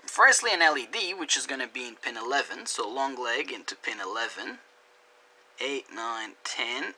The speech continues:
eleven, short leg in the G N D, and a buzzer, l-, which is gonna be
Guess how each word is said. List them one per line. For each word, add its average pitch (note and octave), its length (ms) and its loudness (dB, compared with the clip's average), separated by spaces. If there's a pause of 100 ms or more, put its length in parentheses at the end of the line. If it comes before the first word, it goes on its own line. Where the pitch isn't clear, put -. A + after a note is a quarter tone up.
(100)
eleven, D3 600 -6
short - 360 2
leg A#2+ 180 -4
in A2+ 100 -10
the G#2 100 -10
G A#2 220 -8
N G2+ 160 -10
D, A2+ 220 -6 (1160)
and B2 160 2
a B2+ 100 2
buzzer, - 520 8 (680)
l-, C3+ 240 -8
which - 220 -2
is G#2+ 80 -8
gonna A2+ 260 -6
be B2 320 -8